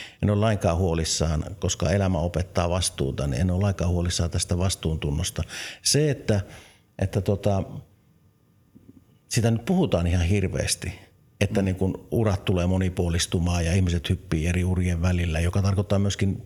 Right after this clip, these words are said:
Speaker 1: tietysti pienempää lojaliteettia todennäköisesti työnantajaa kohtaan,
Speaker 2: Mm.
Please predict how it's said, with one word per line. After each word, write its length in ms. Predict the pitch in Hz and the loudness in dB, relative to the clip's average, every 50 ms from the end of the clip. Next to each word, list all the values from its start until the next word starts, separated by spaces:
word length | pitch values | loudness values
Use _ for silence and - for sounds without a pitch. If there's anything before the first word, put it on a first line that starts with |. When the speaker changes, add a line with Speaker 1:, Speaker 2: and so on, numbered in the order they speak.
| - - - | -16 -6 0
Speaker 1:
tietysti 260 | - 104 98 - - | 0 0 0 0 -2
pienempää 480 | 104 - 110 104 107 98 - 101 98 104 | 0 0 2 2 2 0 0 2 2 2
lojaliteettia 600 | 104 104 104 98 95 98 95 98 92 - 107 98 | 2 2 2 2 0 0 0 0 0 0 0 0
todennäköisesti 520 | 87 104 98 101 101 92 - - 110 98 - - - - - _ - | 2 2 2 2 0 0 -2 -2 -2 -2 -4 -8 -20 -20 -10 _ 0
työnantajaa 520 | 151 127 107 95 90 - 80 76 80 80 | 2 2 4 2 2 2 2 0 0 -2
kohtaan, 480 | - - - - - - - - - 101 | -2 -4 -4 -4 -4 -4 -2 0 0 0
Speaker 2:
Mm. 160 | 101 87 82 | 0 0 -2